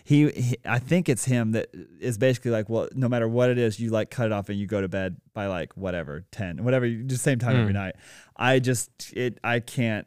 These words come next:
Speaker 1: it's like mentally, I'm like, "No, like, I've got to have accomplished enough in the
Speaker 2: Yeah.
Speaker 1: day." You know what I mean? Like, to do, so,
Speaker 2: Yeah.
Speaker 1: like, if I, if nothing else, I'm gonna go at least, like, walk to get my ten thousand steps and listen to an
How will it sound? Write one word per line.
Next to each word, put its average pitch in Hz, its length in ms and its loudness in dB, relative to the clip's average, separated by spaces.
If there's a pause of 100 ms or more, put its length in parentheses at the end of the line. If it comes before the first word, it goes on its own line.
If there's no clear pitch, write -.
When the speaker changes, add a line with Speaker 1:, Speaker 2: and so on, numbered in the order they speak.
Speaker 1:
it's 113 220 -6
like 101 240 -2
mentally, 113 480 0
I'm 104 100 -2
like, 95 180 -6
"No, 101 400 -2
like, 95 180 -4
I've 101 160 -2
got 117 280 2
to 117 280 0
have 117 160 -2
accomplished 113 640 -2
enough 107 240 0
in 110 60 0 (120)
the 110 60 2
Speaker 2:
Yeah. 101 40 2
Speaker 1:
day." 107 360 2 (160)
You 170 100 2
know 202 60 8
what 220 80 6
I 190 60 6
mean? 165 280 6
Like, 135 220 4
to 143 140 4
do, 127 220 4
so, 113 140 2
Speaker 2:
Yeah. 113 80 2
Speaker 1:
like, 120 240 2
if 120 220 0
I, 123 200 4 (200)
if 123 180 2
nothing 143 480 4
else, 127 220 4
I'm 131 120 0
gonna 127 140 0
go 120 200 4
at 95 80 2
least, 120 460 0
like, 113 300 -2
walk 117 500 2
to 120 100 -6
get 113 200 -2
my 110 140 -2
ten 117 220 0
thousand 107 320 -2
steps 123 340 2
and 120 140 -2
listen 131 260 0
to 135 200 4
an 123 120 2